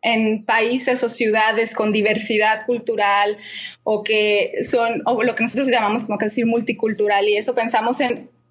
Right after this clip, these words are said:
en, por ejemplo, en Londres, en Nueva York o incluso con ustedes en Toronto que tienen gente de todas partes del mundo,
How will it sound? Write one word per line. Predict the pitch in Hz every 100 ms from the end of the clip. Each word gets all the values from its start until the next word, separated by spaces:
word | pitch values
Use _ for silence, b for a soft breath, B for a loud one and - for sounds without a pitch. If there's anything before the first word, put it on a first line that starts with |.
| _ -
en, | 226 226 220 214
por | 233
ejemplo, | 233 220 220
en | 208 214 214
Londres, | 233 254 254 247 247 254
en | 226
Nueva | 214 202 202
York | 185 220 226 226 226 226 B B B B
o | - 226
incluso | 233 240 254
con | 240
ustedes | 233 233
en | 240
Toronto | 247 220 214 233
que | 226
tienen | 220 220 233
gente | 254 233 233 226
de | 233
todas | 233 - 240 240 254
partes | - 214 220 214
del | 214 214
mundo, | 220 214 185 175 -